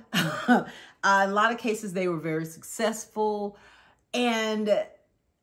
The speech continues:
just really trying to navigate their way through the world, through relationships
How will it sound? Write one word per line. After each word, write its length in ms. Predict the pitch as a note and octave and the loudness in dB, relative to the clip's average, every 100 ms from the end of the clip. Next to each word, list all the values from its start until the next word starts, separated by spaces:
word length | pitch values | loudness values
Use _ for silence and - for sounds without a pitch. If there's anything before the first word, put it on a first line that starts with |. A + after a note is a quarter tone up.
| _ _ _ _ _ _ _ _ G3+ | _ _ _ _ _ _ _ _ -8
just 340 | F#3+ G3 C4+ G#3 | -4 2 2 2
really 500 | G#3 A3+ C4+ C#4+ C4+ | -4 -2 -2 -2 -6
trying 460 | - A#3+ A3 G#3+ | -4 0 2 0
to 180 | A3 A3 | -4 -4
navigate 840 | F#3 F#3 F#3+ G#3+ G3+ F#3+ G3 F#3+ G3 | -2 0 0 0 0 0 0 -2 -2
their 160 | F#3 | -4
way 420 | F3 E3+ E3+ E3+ | -2 0 0 -2
through 220 | E3+ - D3 | -4 -8 -10
the 120 | D3+ | -10
world, 960 | D3+ G3 A#3 A#3 G#3+ G#3+ G#3+ G#3+ A3 | -10 -2 0 2 0 0 0 -2 -4
through 460 | F3 F3 E3+ D#3 A#2+ | -4 -2 -2 -6 -8
relationships 1300 | D#3+ E3+ F3 G#3 A3 G#3 G3+ - G3 F#3+ F3+ - | -8 -4 -2 -4 -4 -8 -8 -6 -4 -4 -4 -12